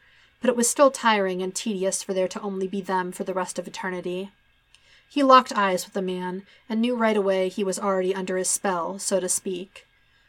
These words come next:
Mortals couldn't help but be taken by him. It was the natural order of things, after all. He escorted him quietly to a dark corner where he could speak with him more privately. Beerus grinned wickedly as he pushed him against the wall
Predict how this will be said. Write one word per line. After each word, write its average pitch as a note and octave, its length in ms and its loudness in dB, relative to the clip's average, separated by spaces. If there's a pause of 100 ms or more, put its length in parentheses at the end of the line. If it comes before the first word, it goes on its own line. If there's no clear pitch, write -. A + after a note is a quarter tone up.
(120)
Mortals C4 420 6
couldn't A3 280 -6
help G3+ 260 2
but F#3+ 140 -4
be F#3+ 100 -6
taken F#3 400 -4
by F3+ 140 -4
him. F3+ 400 -10 (480)
It C4+ 80 -4
was B3+ 160 10
the C4 80 2
natural B3 440 4
order G3+ 280 0
of F3+ 80 -4
things, F3+ 280 -6
after F3+ 360 -4
all. F3+ 340 -2 (440)
He C4 140 0
escorted C4 380 6
him A#3+ 180 -2
quietly F#3+ 460 2
to F#3+ 160 -4
a F#3 40 -6
dark F#3+ 260 -4
corner F#3 380 -4
where F#3 120 -4
he F#3 140 -12
could F#3+ 180 -8
speak - 540 -6
with - 140 -12
him F3 140 -10
more F3 200 -8
privately. F3+ 680 -6 (800)
Beerus C4+ 320 6
grinned G#3 220 0
wickedly F#3+ 580 -4
as F#3+ 140 -4
he G#3+ 100 0
pushed G3+ 340 -6
him G3+ 80 -4
against F#3 340 -6
the F#3+ 60 -2
wall F3+ 440 2